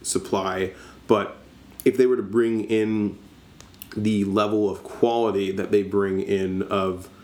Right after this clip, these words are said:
Italian and French, I would be excited, and I would be the first person at the door at eleven o'clock this morning,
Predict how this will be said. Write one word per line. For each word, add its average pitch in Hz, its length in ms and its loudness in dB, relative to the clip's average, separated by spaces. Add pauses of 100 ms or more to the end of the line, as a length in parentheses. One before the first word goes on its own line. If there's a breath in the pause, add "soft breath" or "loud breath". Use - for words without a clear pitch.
(240 loud breath)
Italian 95 460 0
and 92 160 -4
French, 95 460 -4 (340 loud breath)
I 104 140 2
would 101 160 2
be 98 80 2
excited, 95 420 0
and 95 100 -2
I 95 100 -2
would 92 80 0
be 98 80 2
the 92 80 -2
first 98 260 -2
person 95 240 -2
at 92 60 -2
the 95 60 -2
door 95 280 0
at 95 60 -2
eleven 95 260 -2
o'clock 95 260 -2
this 92 160 -4
morning, 101 320 0